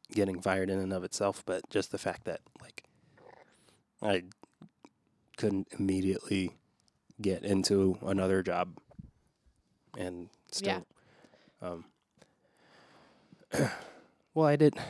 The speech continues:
Speaker 1: I mean,
Speaker 2: You did
Speaker 1: technically after that, I was only unemployed for two days before I got the next one, but after that too.
Speaker 2: But that job sucked. And
Speaker 1: Yeah.
Speaker 2: it, it, that, that was an example of just the job not being a good fit.
Speaker 1: Yeah.
Speaker 2: Like, working graveyards, and it just was not, it was not
Speaker 1: And
Speaker 2: the
Speaker 1: it was
Speaker 2: move.
Speaker 1: part-time.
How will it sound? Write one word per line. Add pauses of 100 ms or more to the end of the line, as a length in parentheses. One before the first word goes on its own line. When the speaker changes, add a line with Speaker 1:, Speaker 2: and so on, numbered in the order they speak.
(120)
Speaker 1:
I
mean,
Speaker 2:
You (460)
did
Speaker 1:
technically
after
that,
I
was
only
unemployed
for
two
days
before
I (100)
got
the
next
one,
but (160)
after
that
too. (180)
Speaker 2:
But
that
job
sucked.
And
Speaker 1:
Yeah. (180)
Speaker 2:
it,
it, (220)
that, (180)
that
was
an
example
of
just
the
job
not
being
a
good
fit. (200)
Speaker 1:
Yeah. (220)
Speaker 2:
Like,
working
graveyards,
and (520)
it
just
was
not,
it
was
not
Speaker 1:
And
Speaker 2:
the
Speaker 1:
it
was
Speaker 2:
move.
Speaker 1:
part-time.